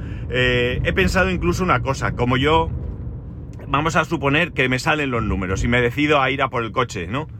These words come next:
Por el coche nuevo. He pensado que lo que podría hacer sería, eh, voy a uno de estos sitios donde me valoren el coche y suponemos que me dicen, me invento, ¿eh? Voy a, voy a deciros la cifra que me dieron por el coche en marzo de este año cuando fui a Kia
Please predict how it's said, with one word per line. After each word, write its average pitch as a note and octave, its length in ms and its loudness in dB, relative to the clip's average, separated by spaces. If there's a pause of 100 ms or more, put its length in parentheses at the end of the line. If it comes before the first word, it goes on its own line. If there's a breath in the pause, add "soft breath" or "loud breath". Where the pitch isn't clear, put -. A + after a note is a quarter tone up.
(100)
Por G#2+ 140 0
el G2 60 -4
coche A#2 260 -2
nuevo. E2+ 320 -4 (300 loud breath)
He B2 100 -2
pensado C#3+ 360 2
que B2+ 100 -4
lo A#2 80 0
que G#2+ 100 -2
podría G#2+ 340 -2
hacer E3 400 -2
sería, A2+ 460 -2 (400 loud breath)
eh, F#2+ 840 -6 (120)
voy D3+ 220 2
a C#3 60 4
uno C3+ 180 -2
de C#3+ 80 0
estos D#3 240 0
sitios E3+ 460 2
donde C#3+ 360 2
me A#2 340 0
valoren A#2+ 420 2
el A2 120 -2
coche E2 360 -10
y G2+ 220 -4
suponemos A2+ 480 -2
que C3 80 -4
me B2 120 2
dicen, F3+ 340 -2
me A#2+ 140 2
invento, B2 420 0
¿eh? G3 120 0 (360 loud breath)
Voy F3 80 2
a, G3 100 4
voy F#3 400 -2
a G3+ 80 2
deciros G3 480 -4
la C#3 180 0
cifra G3 460 0 (400 loud breath)
que D#3 80 2
me C#3+ 140 2
dieron E3 320 0
por D#3 120 2
el C3+ 120 0
coche F3 500 -2
en C3+ 140 2
marzo D3+ 440 0
de C#3+ 80 -2
este C3+ 200 -2
año D#3+ 260 0
cuando A#2 260 -2
fui C#3 220 -2
a B2+ 140 0
Kia F3+ 360 -2